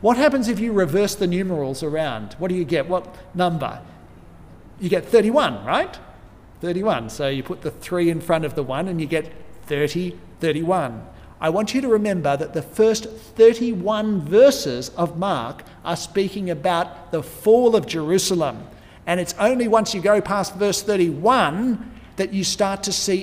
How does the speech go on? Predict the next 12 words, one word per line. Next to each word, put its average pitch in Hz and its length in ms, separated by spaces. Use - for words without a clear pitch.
it 185 120
speaking 175 540
about 170 300
the 165 80
second 143 440
coming, 131 440
which 160 180
is 160 160
our 165 240
final, 156 480
final 151 380
point. 127 540